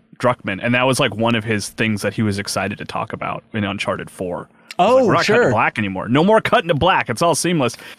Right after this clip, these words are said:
Speaker 1: And you hear that, and you're kinda like, "Okay, sure." But when it,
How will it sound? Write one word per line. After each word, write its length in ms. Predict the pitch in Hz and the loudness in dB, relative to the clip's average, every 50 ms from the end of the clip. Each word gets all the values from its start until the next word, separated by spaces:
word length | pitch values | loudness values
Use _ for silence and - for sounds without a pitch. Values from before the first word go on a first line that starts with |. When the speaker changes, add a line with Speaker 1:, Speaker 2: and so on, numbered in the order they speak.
| - - | -6 -2
Speaker 1:
And 100 | 151 175 | 0 0
you 80 | 165 | 2
hear 200 | 147 214 262 277 | 2 2 2 4
that, 60 | 214 | 4
and 80 | 175 147 | 2 2
you're 100 | 139 131 | 2 0
kinda 180 | 143 151 143 143 | 0 0 2 2
like, 240 | 139 131 120 - - | 2 0 0 -2 -2
"Okay, 420 | 190 - - 131 120 117 117 113 131 | -4 0 2 2 2 2 0 -2 -4
sure." 360 | - - 160 143 117 107 107 | -4 -2 0 2 2 0 0
But 140 | 117 139 151 | 0 2 2
when 180 | 165 170 156 | 2 2 0
it, 120 | - - | -2 -8